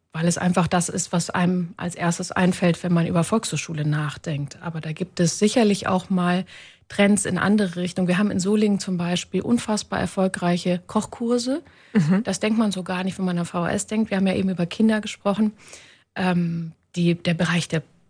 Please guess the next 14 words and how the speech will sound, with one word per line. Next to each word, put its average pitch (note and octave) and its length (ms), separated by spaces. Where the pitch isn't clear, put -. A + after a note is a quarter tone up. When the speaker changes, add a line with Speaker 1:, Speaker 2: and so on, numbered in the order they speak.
Speaker 1:
der D3+ 80
Politik, E3+ 640
der E3+ 80
ist - 160
auch G#3 160
sehr G3 300
beliebt, G3 680
je G3 140
nachdem, F#3+ 340
welches F#3+ 240
Format F3+ 560
gewählt A3 540
wird. C#4+ 340
Speaker 2:
Mhm. A3 300